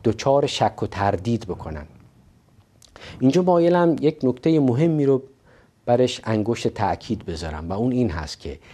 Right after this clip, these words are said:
این شکی که برای انسان مؤمن، ام، ایجاد می‌شه یک شک فلسفی نیست، یک شک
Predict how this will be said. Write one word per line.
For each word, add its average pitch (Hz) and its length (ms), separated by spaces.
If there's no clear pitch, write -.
این 147 220
شکی 160 720
که 156 160
برای 139 580
انسان 123 540
مؤمن، 113 760
ام، 107 720
ایجاد 107 580
می‌شه 98 280
یک 98 380
شک 110 360
فلسفی 104 640
نیست، 113 460
یک 170 200
شک - 800